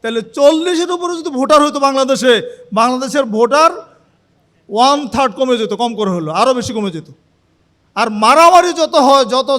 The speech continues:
ঝগড়াঝাটি, মারামারি কারা করে? এই বয়সের ছেলে ছোকরারাই কিন্তু করে। এই যে গত দুই দিন আগের এই ঢাকার ঘটনা এত মর্মান্তিক, মানুষ মানুষকে এইভাবে পাথর মেরে, আগে আমরা ছোটবেলায় সাপ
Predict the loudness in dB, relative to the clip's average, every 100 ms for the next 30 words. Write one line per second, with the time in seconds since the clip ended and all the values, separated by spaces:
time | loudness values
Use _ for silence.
0 | -2 -4 -4 -2 -2 0 2 2 2 2
1 | 2 2 2 0 -4 -10 _ _ _ _
2 | _ _ _ _ _ _ -6 2 4 6
3 | 6 6 4 -2 0 0 0 -2 -4 -4
4 | -4 -6 -6 -6 -4 -4 -6 -8 -8 -10
5 | -8 -4 -2 -2 -4 -10 _ _ _ -8
6 | -2 0 0 0 4 4 6 2 2 0
7 | 0 0 4 4 6 2 6 4 4 -10
8 | -20 _ _ _ _ _ _ _ -8 0
9 | 4 6 6 4 -2 0 2 2 0 2
10 | 4 4 0 2 2 0 0 -2 0 2
11 | 2 2 0 -2 -6 -20 -20 _ _ _
12 | -6 -2 0 0 -2 -4 -2 -2 0 0